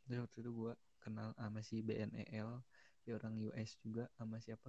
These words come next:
gitu, satu lagi gua lupa, dia orang U S juga. Gua nanya-nanya kayak tentang corona gitu. Ya, gimana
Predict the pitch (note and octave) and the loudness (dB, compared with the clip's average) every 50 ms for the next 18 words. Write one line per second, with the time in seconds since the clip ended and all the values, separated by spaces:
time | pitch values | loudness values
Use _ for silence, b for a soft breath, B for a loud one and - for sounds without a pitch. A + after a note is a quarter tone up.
0 | B2 A#2 A2+ A2+ - - - C3 B2 A2 A2+ A2+ A#2+ A#2+ - A#2+ A#2+ - A2 - | -6 -4 -4 -6 -6 -8 -14 -10 -10 -6 -6 -6 -6 -8 -10 -14 -14 -14 -16 -14
1 | - A#2 A#2+ B2 A#2 A#2+ A#2 A2+ A2+ A2+ A2+ A#2 A#2 - B2 A#2+ A#2+ A#2 A2 - | -12 -10 -10 -10 -10 -10 -6 -4 -4 -2 -2 -4 -4 -4 -4 0 0 -2 -2 -4
2 | - _ - b b b b b b b b b b b b b - - - - | -12 _ -20 b b b b b b b b b b b b b -20 -20 -20 -6
3 | - A#2+ A#2 A#2 A2+ A2 G#2+ G#2+ G#2+ G#2+ G#2 G#2 G#2 G#2+ G#2+ - - G#2+ - - | -2 0 0 2 2 0 0 0 0 2 2 2 2 0 0 -2 -4 -8 -8 -8
4 | A2 A2+ A2 A2 A2 A2+ A2 - G#2+ G#2+ G#2+ G#2+ G#2+ A2 A2 - - - A#2 - | -8 -6 -6 -6 -6 -6 -4 -4 -4 -4 -2 -4 -4 -6 -8 -10 -14 -20 -20 -20
5 | - - - - - - - - - - - - - - - - - - - - | -20 -20 -20 -20 -20 -20 -20 -20 -20 -20 -20 -20 -6 8 8 8 8 8 0 -6
6 | - - - A#2+ A#2 A2 A2+ - B B B B B B - - A#2+ A2 G#2+ A2 | -6 -4 -4 -4 -2 -2 -4 -6 B B B B B B -8 -6 -2 0 0 2
7 | G#2+ G#2+ A2 A2 | 2 2 0 0